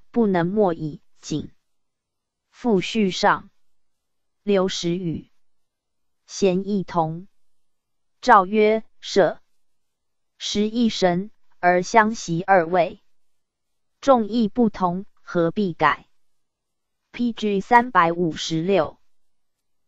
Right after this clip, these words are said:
作，其变人旧亦如未至，其后至于奏，以为陈案、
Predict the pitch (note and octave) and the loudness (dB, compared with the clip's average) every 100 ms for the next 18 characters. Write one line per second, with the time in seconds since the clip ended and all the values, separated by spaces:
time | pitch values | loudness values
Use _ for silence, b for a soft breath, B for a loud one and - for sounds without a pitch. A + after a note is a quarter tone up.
0 | _ _ - E3 A#2 _ _ _ _ _ | _ _ -2 -2 -4 _ _ _ _ _
1 | _ _ _ _ _ - G#3 G#3 C4+ A#3 | _ _ _ _ _ -4 -2 0 2 2
2 | G3 F3+ F3+ - G#3 E3+ F3+ _ - G#3 | 4 0 0 0 0 0 -4 _ -8 -6
3 | D#3+ E3 D3+ D#3+ F3+ _ _ _ _ _ | -2 -2 -4 -6 -10 _ _ _ _ _
4 | _ _ _ _ - A#3 E3+ - G#3 F3 | _ _ _ _ 2 4 4 0 -4 -4
5 | G3 _ _ _ _ _ _ _ _ _ | -6 _ _ _ _ _ _ _ _ _
6 | _ - - G#3+ - B3+ G#3 - B3 F3+ | _ -12 -2 -2 4 6 4 0 -4 -2
7 | F3+ F#3+ - A3 F#3 - _ F#3 E3 D#3 | -4 -4 0 2 2 -6 _ -8 -6 -4
8 | D3+ D#3 F#3 _ _ _ _ _ _ _ | -4 -6 -12 _ _ _ _ _ _ _
9 | _ _ - - G3 G#3 A#3 G#3 F#3+ | _ _ -6 0 0 4 6 6 2